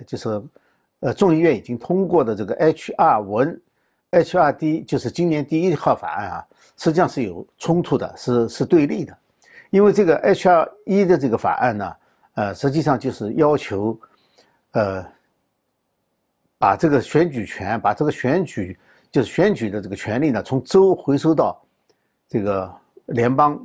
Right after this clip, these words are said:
然后从联邦呢，呃，一系列的这种让二零二，二零二零年的时候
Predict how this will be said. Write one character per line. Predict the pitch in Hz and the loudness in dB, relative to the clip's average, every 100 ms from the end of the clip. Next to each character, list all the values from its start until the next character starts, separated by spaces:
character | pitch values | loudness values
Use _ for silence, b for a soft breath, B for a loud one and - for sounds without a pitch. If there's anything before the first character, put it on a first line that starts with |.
| - | -6
然 | 127 | -4
后 | 117 120 | -2 0
从 | 135 | 2
联 | 117 117 147 | 2 2 2
邦 | 160 165 | 0 0
呢， | 143 87 b b b b | -2 -4 b b b b
呃， | 113 110 | -8 -2
一 | 175 | -2
系 | - - - 233 | -4 -8 0 2
列 | 170 113 | 4 4
的 | 104 | 0
这 | 104 | -6
种 | 110 107 | -6 -2
让 | 151 127 | 0 0
二 | - - 151 | 0 2 2
零 | 123 139 | 0 -2
二， | 180 156 139 - _ - | 0 0 0 -4 _ -6
二 | 185 156 | 2 2
零 | 127 117 151 - - | 2 -2 -2 -4 0
二 | 170 | 0
零 | 117 147 | 0 -2
年 | 127 113 | -2 -2
的 | |
时 | 123 113 | -4 -6
候 | - 110 | -6 -6